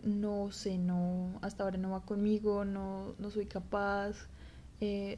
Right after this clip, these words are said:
también eso responde un poco como a, a mi educación, em, en temas de, pues, del idioma y el, no sé, porque es un tema que merece un,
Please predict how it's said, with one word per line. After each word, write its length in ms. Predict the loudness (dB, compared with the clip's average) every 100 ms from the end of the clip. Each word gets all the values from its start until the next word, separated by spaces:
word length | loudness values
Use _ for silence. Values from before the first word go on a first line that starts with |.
| 0
también 240 | 2 2
eso 140 | 4 2
responde 380 | 2 0 -2 0
un 40 |
poco 200 | -2 -4 0
como 280 | 4 6 4
a, 420 | 2 -2 -2 -4
a 200 | -4 0
mi 180 | 2 2
educación, 760 | 2 0 0 0 0 2 0 -2 -4 -4 -6 -8 -4
em, 520 | -2 0 0 -2 -4 -6 -8 -10 -12 -12 -12 -12 -4
en 180 | -4 0
temas 460 | 0 2 0 0
de, 460 | 0 0 0 0 -2 -4
pues, 180 | -2 2
del 160 | 4
idioma 680 | 6 6 6 4 4 0 -4 -14 -16 -14 -14 -14 -12 -12 -8 0
y 560 | 2 4 4 2 0 -2
el, 680 | 0 2 2 2 2 2 0 -4 -6 -4
no 120 | -2
sé, 360 | -2 0 0 0 -4 -8 -10 -10 -10 -8 -8 _ _ -20 -20 -20 -20 -20 -6
porque 460 | -4 -2 4 4 6
es 160 | 4 4
un 120 | 4
tema 320 | 4 2 0
que 140 | 0 2
merece 400 | 4 4 2 2
un, 380 | 0 0 -4